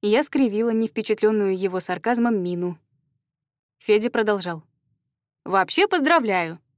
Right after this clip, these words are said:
Даже года не прошло, Щукина! Это уже успех!" Потом обратился к Мише. "Ну, ты же понимаешь, что если ты её обидишь, я тебя в порошок сотру.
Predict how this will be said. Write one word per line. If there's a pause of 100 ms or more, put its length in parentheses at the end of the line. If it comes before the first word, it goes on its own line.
(180)
Даже
года
не
прошло,
Щукина! (240)
Это
уже
успех!" (1000)
Потом
обратился
к
Мише. (840)
"Ну,
ты
же
понимаешь,
что
если
ты
её
обидишь,
я
тебя
в
порошок
сотру.